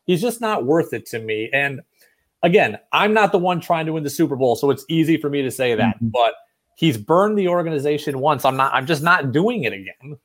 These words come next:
Speaker 2: Yeah, I don't, I, I don't know that I'd do it, but Bill knows in his mind whether he, he, I thought, I, I thought that Bill still wanted to hang on to him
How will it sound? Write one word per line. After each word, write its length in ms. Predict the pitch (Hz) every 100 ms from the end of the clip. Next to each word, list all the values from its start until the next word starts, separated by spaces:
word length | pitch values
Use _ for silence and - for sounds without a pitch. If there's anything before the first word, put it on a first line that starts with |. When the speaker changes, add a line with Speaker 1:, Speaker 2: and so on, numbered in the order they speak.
| _ _ - - -
Speaker 2:
Yeah, 200 | 165 135
I 140 | 165
don't, 320 | 190 180 151 - -
I, 300 | 135 139 117 - _ _ _ _ _ _ _ _ _
I 100 | 151
don't 260 | 175 165 139
know 220 | 143 143
that 140 | 135 120
I'd 200 | 107 101
do 220 | 131 160
it, 240 | 196 196 - - - -
but 240 | 135 110
Bill 180 | 151 165
knows 420 | 156 151 156 147
in 80 | 147
his 200 | 127 113
mind 380 | 127 139 131 127
whether 240 | 120 117
he, 200 | 110 120 - _ _ _ _ _ _ -
he, 200 | 135 143
I 100 | 165
thought, 180 | 196 254
I, 380 | 175 180 175 208 - - -
I 180 | 151 240
thought 420 | 233 233 170 147 -
that 140 | -
Bill 160 | 165 151
still 260 | - 170
wanted 240 | 151 151 143
to 80 | 135
hang 200 | 143 135
on 220 | 151 151
to 180 | 147 127
him 380 | 120 117 110